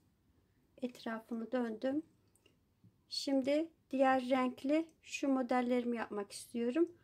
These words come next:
Bunlar da çok kolay. İsterseniz ama farklı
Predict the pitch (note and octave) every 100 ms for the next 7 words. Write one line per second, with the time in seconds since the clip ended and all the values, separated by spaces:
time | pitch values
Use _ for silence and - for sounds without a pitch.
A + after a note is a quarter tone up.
0 | _ - F4 F#4+ F#4+ F#4 F4 - F4 -
1 | D4 B3+ C4+ E4 - _ _ _ D4+ -
2 | E4 E4 E4 D#4+ D#4 D4+ D4 D#4 D4+ -
3 | D4+ D#4 D4+